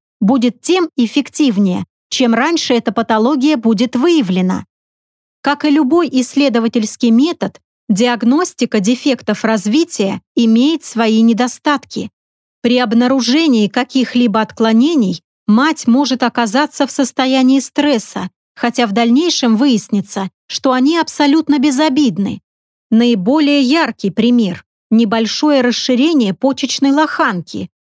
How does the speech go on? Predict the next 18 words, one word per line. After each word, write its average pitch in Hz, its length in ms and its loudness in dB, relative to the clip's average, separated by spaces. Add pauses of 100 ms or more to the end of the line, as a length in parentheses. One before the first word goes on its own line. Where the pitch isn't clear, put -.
(140)
или 247 180 2
небольшое 254 600 0
несоответствие 233 1080 0 (220)
веса 269 440 0
и 254 120 2
роста 254 340 -2
ребенка 247 540 0
норме, 240 560 0 (540)
при 240 140 0
условии, 262 600 0
что - 280 -2
обеспечение 226 840 0
кислородом 226 720 -2
и 233 160 -2
питательными 208 800 0
веществами 208 840 -2 (160)
вполне 311 460 0
достаточное. 214 960 -4